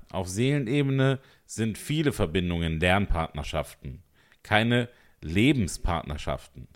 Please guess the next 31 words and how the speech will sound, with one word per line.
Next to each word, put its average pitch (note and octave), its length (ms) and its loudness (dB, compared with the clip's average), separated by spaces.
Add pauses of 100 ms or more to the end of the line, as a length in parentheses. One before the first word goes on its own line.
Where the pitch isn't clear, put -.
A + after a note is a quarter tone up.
(880)
Du A2 80 -8
bist D3 220 2
jemandem D#3 280 0
begegnet, C#3 580 -2 (320)
damit A#2+ 520 -2
du D3 80 -2
dich C#3 240 -2
selbst C3+ 520 2
erkennst, F2+ 840 4
nicht C#3 280 -2
um C#3 200 -2
dich B2+ 240 -4
zu, B2 580 -2
ja, A2 280 2
selbst A#2+ 440 -2
zu B2 460 -2 (480)
verlieren B2 760 2
oder G#2 220 2
ins G#2 160 -2
Abseits - 640 0
zu F2 120 -8
schieben. C2 480 -10 (1120)
Doch C3 100 -4
viele F3 200 2
Menschen D#3+ 420 0
verwechseln C3+ 640 -2
Karma A#2 800 4
mit B2+ 280 -2
Liebe. C3 500 -2 (1000)
Nur F3+ 220 4
weil F#3+ 380 8